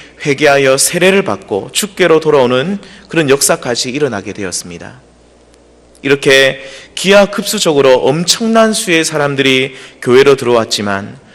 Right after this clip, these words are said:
초대교회는 덩치만 큰 그런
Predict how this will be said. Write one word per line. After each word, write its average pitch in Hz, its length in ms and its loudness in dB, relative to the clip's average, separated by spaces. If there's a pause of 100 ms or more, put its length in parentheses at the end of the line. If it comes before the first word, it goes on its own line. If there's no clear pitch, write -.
(160)
초대교회는 135 1000 0 (480)
덩치만 175 680 0
큰 165 420 -6 (160)
그런 165 480 0